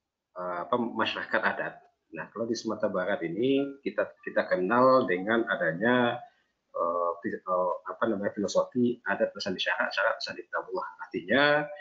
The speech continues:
bahwa, eh, segala sesuatunya di, eh, masyarakat di Sumatera Barat itu, eh, adat, adat istiadat itu masih sangat kuat sekali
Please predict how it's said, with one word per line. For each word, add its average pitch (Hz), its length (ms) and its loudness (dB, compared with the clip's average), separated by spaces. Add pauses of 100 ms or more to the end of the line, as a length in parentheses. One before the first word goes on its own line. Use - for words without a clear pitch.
(320)
bahwa, 131 640 2 (400)
eh, 82 520 -6 (840)
segala 104 560 2 (480)
sesuatunya 113 640 4
di, 82 400 -4
eh, - 220 -6 (100)
masyarakat 156 400 2
di - 80 -6
Sumatera - 320 -8
Barat - 280 -10 (360)
itu, 143 460 4 (420)
eh, 101 300 -4 (1200)
adat, 127 400 0 (260)
adat 98 220 -4
istiadat - 480 -2
itu 123 240 4
masih 104 160 0
sangat 87 320 -6
kuat - 160 -4
sekali 80 320 -6